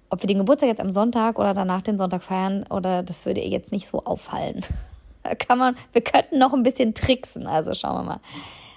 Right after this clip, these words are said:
ähm, was noch so auf uns zukommt. Auf jeden Fall bleibt es spannend und das ist ja tatsächlich auch mal die große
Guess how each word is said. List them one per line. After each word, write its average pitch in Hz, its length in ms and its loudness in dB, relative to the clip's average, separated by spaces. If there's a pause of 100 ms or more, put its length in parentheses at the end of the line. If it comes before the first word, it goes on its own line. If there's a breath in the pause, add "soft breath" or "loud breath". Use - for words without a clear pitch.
(100)
ähm, 170 480 0 (200)
was 190 220 -8
noch 180 80 -4
so 165 160 -4
auf - 260 -2
uns 170 180 -6
zukommt. 185 540 -4 (460)
Auf 190 200 -6
jeden 202 200 0
Fall 190 380 0 (400 loud breath)
bleibt 214 280 6
es 302 140 0
spannend 254 480 2
und 247 140 0
das 233 160 2
ist - 180 -4
ja 269 280 4 (120)
tatsächlich 240 380 -2
auch - 40 2
mal 233 100 2
die 220 100 2
große 226 760 4